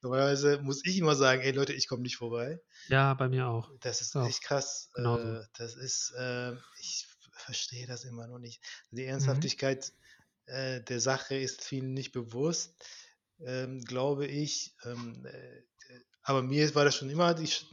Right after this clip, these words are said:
Speaker 1: äh, die Ernsthaftigkeit bewusst und es wird mir auch immer bewusster, wenn ich lese, dass die zum Beispiel in Sachsen schon angefangen haben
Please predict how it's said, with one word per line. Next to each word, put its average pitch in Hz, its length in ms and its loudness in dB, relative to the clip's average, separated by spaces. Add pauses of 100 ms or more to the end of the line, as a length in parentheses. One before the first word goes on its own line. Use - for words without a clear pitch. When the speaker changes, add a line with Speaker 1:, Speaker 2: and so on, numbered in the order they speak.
(140)
Speaker 1:
äh, 131 280 -10
die 156 120 -8
Ernsthaftigkeit 156 440 0
bewusst 156 340 -2
und 131 200 -10
es 135 180 -10
wird 147 100 -4
mir 147 140 -2
auch 139 60 -2
immer 143 140 -2
bewusster, 139 460 -2
wenn 131 100 -4
ich 127 100 -8
lese, 135 260 -6
dass 127 180 -6
die 123 280 -10 (260)
zum 123 120 -10
Beispiel 123 140 -6
in 113 40 -8
Sachsen 127 280 -6
schon 127 160 -10
angefangen 127 440 -10
haben 123 140 -8